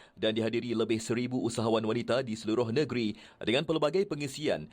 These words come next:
termasuk sesi padanan perniagaan dan bimbingan secara langsung bersama agensi berkaitan. Datuk Seri Doktor Ahmad Zahid berkata, K K D W melaksanakan permukiman dua kali setahun melibatkan pengurusan tertinggi serta pegawai kanan kementerian,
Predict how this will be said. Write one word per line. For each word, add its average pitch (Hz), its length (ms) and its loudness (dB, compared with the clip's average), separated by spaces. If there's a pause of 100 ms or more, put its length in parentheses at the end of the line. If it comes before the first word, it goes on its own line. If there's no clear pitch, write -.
(140)
termasuk 151 400 0
sesi 147 240 -2
padanan 127 480 0
perniagaan 113 560 2 (240)
dan 107 240 0
bimbingan 113 400 2
secara 110 320 2
langsung 131 480 2
bersama 110 400 2
agensi 127 560 -2
berkaitan. 131 800 0 (380)
Datuk 117 320 0
Seri 180 160 2
Doktor 156 240 2
Ahmad 143 160 -2
Zahid 135 320 2
berkata, 135 400 2
K 151 320 -2
K 143 240 -2
D 139 160 -4
W 113 480 -2 (240)
melaksanakan 117 560 2
permukiman 113 560 0
dua 117 240 0
kali 110 240 0
setahun 123 560 2 (240)
melibatkan 143 480 2
pengurusan 147 480 -2
tertinggi 131 640 -2
serta - 320 0
pegawai 117 400 2
kanan 120 320 0
kementerian, 101 560 0